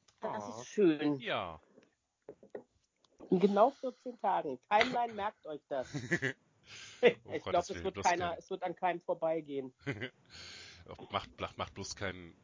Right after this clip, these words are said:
Speaker 3: kein Drama draus. Einfach bisschen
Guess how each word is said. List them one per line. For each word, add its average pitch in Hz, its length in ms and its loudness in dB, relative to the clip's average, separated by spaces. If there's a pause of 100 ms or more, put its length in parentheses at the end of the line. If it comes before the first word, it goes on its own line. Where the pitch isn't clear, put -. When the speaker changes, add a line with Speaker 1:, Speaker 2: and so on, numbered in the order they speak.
Speaker 3:
kein 87 160 -12
Drama 80 340 -8
draus. 78 420 -14 (560)
Einfach 98 420 -6 (280)
bisschen 101 460 -8